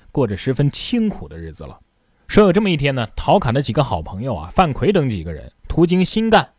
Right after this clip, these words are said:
看见冰雪封了道路，而且天色又将晚，就来陶侃家里借宿。可是陶侃家里边穷啊，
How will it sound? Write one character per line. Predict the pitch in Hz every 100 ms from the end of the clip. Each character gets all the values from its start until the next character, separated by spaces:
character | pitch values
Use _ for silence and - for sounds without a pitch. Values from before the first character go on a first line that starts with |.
| _ _ -
看 | 226 208
见 | 175
冰 | 165 240 262 233
雪 | - 71
封 | - 196
了 | 170
道 | 165 220 110
路， | 82
而 | - 127
且 | 170 85
天 | - - 202
色 | 190 165
又 | 131
将 | 104 185 202
晚， | 143 - - - -
就 | 143
来 | 113 135
陶 | - 127
侃 | 175 90 78
家 | 127
里 | 90
借 | 104 107
宿。 | 165 139 _ _ _ _ _ _
可 | -
是 | 233
陶 | - 233
侃 | 147
家 | 98 180
里 | 127
边 | 98
穷 | 101 - - -
啊， | 156